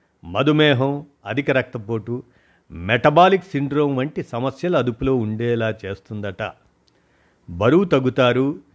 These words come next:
దీన్ని చాలా తక్కువ మోతాదులో తీసుకున్నా కూడా పొట్ట నిండిన భావన కలగటమే ఇందుకు కారణమట.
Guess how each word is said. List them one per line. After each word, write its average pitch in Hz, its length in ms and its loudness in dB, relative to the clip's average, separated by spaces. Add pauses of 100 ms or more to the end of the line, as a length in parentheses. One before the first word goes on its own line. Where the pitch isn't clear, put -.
(340)
దీన్ని 143 480 0 (120)
చాలా 151 240 4
తక్కువ 135 400 0
మోతాదులో 135 560 0
తీసుకున్నా 120 540 -6
కూడా 143 420 -4 (460)
పొట్ట 87 300 -8
నిండిన 147 800 2 (380)
భావన 123 480 0
కలగటమే 123 720 -2 (280)
ఇందుకు 117 360 -4
కారణమట. 110 760 -4